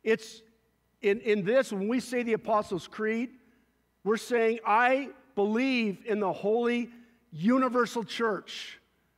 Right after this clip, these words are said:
that's comprised of Baptists, Methodists, Lutherans, non-denominational people,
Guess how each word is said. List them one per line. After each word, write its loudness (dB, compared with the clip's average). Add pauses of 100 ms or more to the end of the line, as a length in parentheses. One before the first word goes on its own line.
(140)
that's -2
comprised 0
of -6
Baptists, -6 (680)
Methodists, -2
Lutherans, -2 (320)
non-denominational 0
people, -6